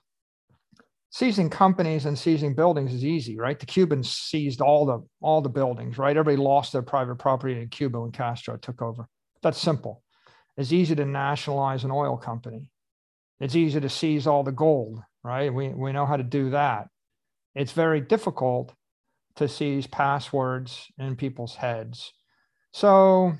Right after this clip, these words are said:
so I, I look at Bitcoin and I think, well, it's, it's a universal property. It'll last forever. It's very hard to seize. It's very hard to tax. It's, uh, it's easy to move. And that makes it universally appealing.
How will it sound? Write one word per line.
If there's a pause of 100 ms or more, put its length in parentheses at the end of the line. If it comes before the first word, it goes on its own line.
(880)
so
I,
I
look
at
Bitcoin
and
I
think,
well,
it's,
it's
a
universal
property.
It'll
last
forever.
It's
very
hard
to
seize.
It's
very
hard
to
tax. (1080)
It's,
uh,
it's
easy
to
move. (1000)
And
that
makes
it
universally
appealing.